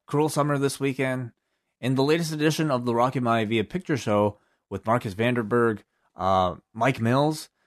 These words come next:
talking about Gridiron Gang with Nate Milton. That's up on the Post Wrestling feed as well, which is now blazing fast, super fast, so fast,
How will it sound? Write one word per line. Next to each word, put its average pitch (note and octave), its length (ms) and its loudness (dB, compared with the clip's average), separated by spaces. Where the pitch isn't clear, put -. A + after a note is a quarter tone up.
talking A#2 220 0
about G#2+ 180 -2
Gridiron B2+ 440 2
Gang A#2 380 0
with G2+ 180 -2
Nate G#2+ 180 -2
Milton. G#2+ 460 -4
That's A2+ 240 0
up A2 160 -4
on F#2+ 220 -2
the F#2+ 160 -4
Post G#2 300 -2
Wrestling F#2+ 300 -6
feed F#2 200 -4
as F2+ 160 -4
well, E2 160 -2
which F2+ 200 -2
is F#2+ 120 -2
now A2 160 0
blazing A#2 640 0
fast, E2+ 440 -10
super F3+ 540 0
fast, F#2 360 -6
so G#3 220 2
fast, F3+ 580 0